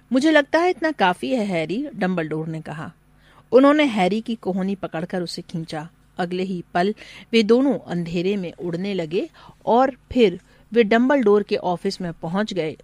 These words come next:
जहां अब धुंधलका हो चुका था। पृष्ठ एक सौ नब्बे। "उस लड़की का क्या हुआ?" हैरी ने तत्काल पूछा, जब डंबलडोर ने अपनी छड़ी लहराकर कुछ और लैंप जलाए।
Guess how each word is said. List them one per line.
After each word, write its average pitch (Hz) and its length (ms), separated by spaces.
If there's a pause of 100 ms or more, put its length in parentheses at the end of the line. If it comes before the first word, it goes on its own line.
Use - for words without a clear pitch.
जहां 175 400
अब 160 300
धुंधलका 170 560 (400)
हो 247 100
चुका 165 320
था। 160 280 (400)
पृष्ठ - 340 (120)
एक 202 180
सौ 165 220
नब्बे। 165 540 (1400)
"उस 269 160
लड़की 262 280
का 415 140
क्या 262 200
हुआ?" 175 300 (260)
हैरी 185 220
ने 233 120
तत्काल 175 420
पूछा, 170 400 (500)
जब 277 160
डंबलडोर 214 560
ने 226 140
अपनी 175 340
छड़ी 196 280
लहराकर 165 560
कुछ - 320
और 254 200
लैंप 165 340
जलाए। 156 320